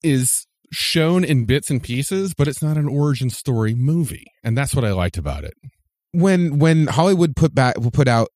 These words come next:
Speaker 2: Henry Cavill's Superman, when that, when that came out, when they wanted to revamp the D C U and do this whole fucking Marvel thing because they were worried that they're gonna lose,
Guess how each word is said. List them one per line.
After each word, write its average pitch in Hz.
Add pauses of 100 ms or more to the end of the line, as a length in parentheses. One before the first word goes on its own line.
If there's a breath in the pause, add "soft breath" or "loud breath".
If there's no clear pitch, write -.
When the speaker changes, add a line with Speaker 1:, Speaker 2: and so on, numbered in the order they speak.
Speaker 2:
Henry 127
Cavill's 101
Superman, 92
when 98
that, 104
when 113
that 110
came 104
out, 85
when 95
they 104
wanted 101
to 101
revamp 107
the 90
D 98
C -
U 156 (360 loud breath)
and 101
do 120
this 107
whole 120
fucking 107
Marvel 120
thing 117
because 101
they 104
were 90
worried 120
that 101
they're 87
gonna 87
lose, 92